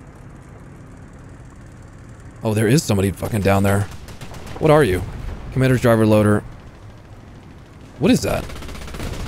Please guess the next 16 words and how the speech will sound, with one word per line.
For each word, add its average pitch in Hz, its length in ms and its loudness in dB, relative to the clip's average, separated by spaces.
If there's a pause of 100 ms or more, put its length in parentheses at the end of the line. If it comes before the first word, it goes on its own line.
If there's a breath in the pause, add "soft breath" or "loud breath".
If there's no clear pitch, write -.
(600)
Something 160 260 2
just 113 180 2
shot 101 200 4
at 101 60 0
me. 101 80 0
Hold 107 160 2
on. 98 180 2 (640)
Seventy-five 131 600 4
millimeter 101 520 2
M 98 180 0
three. 98 480 0
Okay. 104 460 2 (1400)
Oh, 107 60 -4
I 104 100 2
seen 110 240 -2
him. 90 200 -2